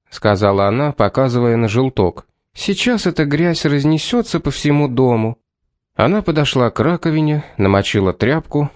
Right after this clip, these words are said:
и тщательно вытерла пол. Там, где желток попал на плиту, он уже подрумянился, и на кухне запахло горелым.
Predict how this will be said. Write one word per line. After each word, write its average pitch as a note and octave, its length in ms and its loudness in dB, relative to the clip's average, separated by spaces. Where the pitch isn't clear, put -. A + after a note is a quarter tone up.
и G#2 120 -4
тщательно F#3 480 -2
вытерла A2+ 460 0
пол. F2 420 0
Там, C#3 260 0
где B2+ 180 0
желток A#2+ 460 -2
попал A2+ 360 2
на A2 140 0
плиту, G#2+ 600 0
он G#2 180 4
уже G2+ 240 0
подрумянился, A#2 1000 0
и F#2 100 0
на A2+ 140 2
кухне E3 380 -2
запахло B2 540 0
горелым. G2+ 680 0